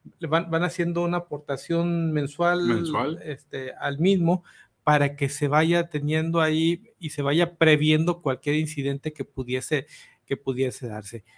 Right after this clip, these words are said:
Speaker 1: No sé, eh, la, la intención no es que pase, pero por si pasa, ya hay un fondo de garantía que les permite,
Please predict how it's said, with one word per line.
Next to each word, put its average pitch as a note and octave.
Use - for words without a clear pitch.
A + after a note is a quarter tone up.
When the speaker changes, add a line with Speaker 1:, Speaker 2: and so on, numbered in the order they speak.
Speaker 1:
No D#3
sé, F#3
eh, D3+
la, D3
la D3
intención D3
no D3+
es B2
que D#3+
pase, F3+
pero C3
por C3
si -
pasa, D#3
ya C#3
hay D#3
un D#3
fondo D#3+
de D3+
garantía C#3+
que D#3
les C3
permite, B2+